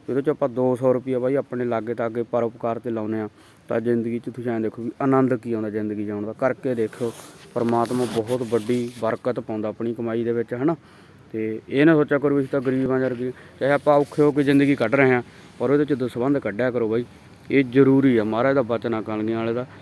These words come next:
ਕਿ ਦਸਵੰਧ ਜ਼ਰੂਰ ਕੱਢਣਾ। ਜ਼ਰੂਰ ਲੋੜਵੰਦ ਬੰਦਾ ਦੇਖ ਕੇ ਕਿਸੇ ਨੂੰ, ਹਨਾ, ਜਿਵੇਂ ਹੁਣ ਠੰਡ ਚੱਲ ਰਹੀ ਆ ਬਾਈ,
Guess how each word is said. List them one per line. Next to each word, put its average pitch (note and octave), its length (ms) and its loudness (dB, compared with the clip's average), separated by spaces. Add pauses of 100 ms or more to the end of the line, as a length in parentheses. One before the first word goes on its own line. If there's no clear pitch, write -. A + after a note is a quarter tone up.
(180)
ਕਿ A#2 80 -6
ਦਸਵੰਧ A#2 460 -4
ਜ਼ਰੂਰ A2+ 360 -6
ਕੱਢਣਾ। B2 380 4 (640)
ਜ਼ਰੂਰ E3 580 6
ਲੋੜਵੰਦ C#3+ 500 6
ਬੰਦਾ C3 300 4
ਦੇਖ B2 240 2
ਕੇ C3 120 -2
ਕਿਸੇ B2 240 -4
ਨੂੰ, A#2+ 160 2
ਹਨਾ, D3+ 180 2
ਜਿਵੇਂ B2 220 2
ਹੁਣ B2+ 100 4
ਠੰਡ A#2+ 300 2
ਚੱਲ C3+ 240 4
ਰਹੀ A#2+ 220 2
ਆ A#2 100 2 (440)
ਬਾਈ, C3 220 2